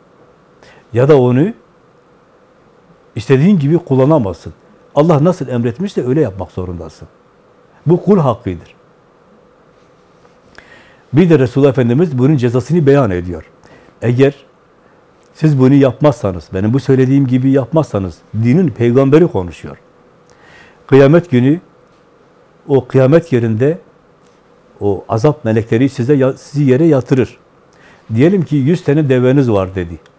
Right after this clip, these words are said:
"Her bir deve gelir sizi çiğner. Kul hakkını ödemediniz ya. Sizi çiğner geçer, öteki gelir. Yüz deve bitinceye kadar bu da-, devam eder. Yüz tanesi bitince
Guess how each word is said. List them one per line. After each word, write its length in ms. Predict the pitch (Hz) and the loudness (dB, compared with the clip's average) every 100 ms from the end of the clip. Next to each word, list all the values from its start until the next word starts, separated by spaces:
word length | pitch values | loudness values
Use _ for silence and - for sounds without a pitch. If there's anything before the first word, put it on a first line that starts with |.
| _ _ _ _ _ _ _ _ _ - _ _ | _ _ _ _ _ _ _ _ _ -20 _ _
"Her 320 | 151 190 143 | 2 2 4
bir 180 | 127 113 | 2 2
deve 200 | 120 131 | 0 0
gelir 300 | 120 127 185 | 0 0 -2
sizi 320 | - 123 123 | -4 -4 -4
çiğner. 440 | - 127 120 165 - _ _ _ _ _ _ - | -4 -2 0 0 -4 _ _ _ _ _ _ -6
Kul 140 | 143 | -2
hakkını 360 | 117 110 123 131 | -2 0 0 0
ödemediniz 560 | 123 131 139 240 196 | 0 0 2 2 0
ya. 140 | 104 76 _ _ _ | -4 -10 _ _ _
Sizi 260 | 127 131 | -6 -6
çiğner 340 | - 127 143 160 | -4 0 2 0
geçer, 420 | 123 120 - 185 - - - | -2 -4 -2 -4 -8 -16 -8
öteki 380 | 143 151 - 131 | -2 -2 -2 -4
gelir. 340 | 95 87 - _ _ - _ - | -4 -6 -16 _ _ -20 _ 0
Yüz 260 | 165 165 | 2 4
deve 260 | 139 143 143 | 4 4 2
bitinceye 420 | 135 185 135 135 | -2 0 0 0
kadar 340 | - 127 127 | -2 -2 -2
bu 200 | 127 123 | -2 -2
da-, 240 | 117 120 117 | -2 -4 0
devam 300 | 120 147 147 | 2 2 2
eder. 220 | 139 185 - _ | 0 -2 -6 _
Yüz 140 | 139 135 | -6 -4
tanesi 360 | 123 113 127 | -4 -4 -2
bitince 480 | 135 - 165 151 190 | 0 0 0 0 -4